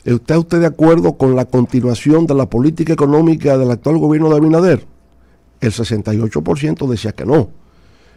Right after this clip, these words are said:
Es decir, que hay, eh, una actitud de estar en desacuerdo con la política económica. Por eso que resulta raro entender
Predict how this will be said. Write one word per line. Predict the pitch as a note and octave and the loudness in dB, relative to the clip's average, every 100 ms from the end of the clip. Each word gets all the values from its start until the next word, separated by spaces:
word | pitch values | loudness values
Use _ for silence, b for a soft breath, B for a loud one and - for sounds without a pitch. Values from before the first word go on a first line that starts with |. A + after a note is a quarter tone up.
| b | b
Es | - A2+ | -6 -4
decir, | A#2 C3 B2 | -2 0 -2
que | - A#2+ G#2 - | 0 -2 -2 -6
hay, | A#2 C#3+ E3 C3+ - b b b - | -2 0 2 -2 -6 b b b -8
eh, | A2+ A2+ | -6 -4
una | A#2+ B2+ D3 | 0 0 0
actitud | C#3+ E3 D#3 D3+ D#3+ - b b _ | -2 -6 -2 0 0 -4 b b _
de | - G2 | -6 -2
estar | A#2+ - B2+ D#3+ | -2 -2 0 0
en | C#3 | 0
desacuerdo | C3 A2+ A2 - C3 A3 G3 B2+ | 0 -2 -6 -2 2 2 2 0
con | A#2+ | -2
la | A2+ | -4
política | - A#2 B2 B2+ | -2 -4 -2 -4
económica. | A#2 G#2+ A2 G#2+ A2+ | -2 -2 -2 -4 -6
Por | G#2 A2 | -6 -4
eso | B2+ E3 - | -4 -4 -4
que | E3 | -4
resulta | C#3+ A#2+ - C3+ D3+ D3 | -4 -6 -4 -4 -2 -2
raro | D3 | -2
entender | D#3 D#3 E3 C#3+ D3 | -2 0 0 2 0